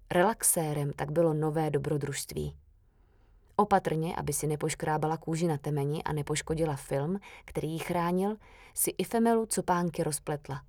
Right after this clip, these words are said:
Nabídka relaxérů se rozrostla. V drogérii teď měli celý oddíl pro etnické vlasy,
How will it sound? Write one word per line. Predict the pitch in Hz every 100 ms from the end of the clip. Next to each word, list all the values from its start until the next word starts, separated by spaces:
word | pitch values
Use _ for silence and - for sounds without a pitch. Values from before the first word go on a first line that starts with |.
| _ - - - - _ - - _ _
Nabídka | 214 233 247 214
relaxérů | 190 220 - - 175 165
se | 165 165
rozrostla. | 160 156 175 175 - 139 - - - -
V | 151
drogérii | 160 180 165 165 151 156
teď | 175 -
měli | 156 151
celý | 147 - 160 -
oddíl | - 185 147 147 -
pro | - 143 139 - - 147
etnické | - 147 135 - 139
vlasy, | 143 147 - 139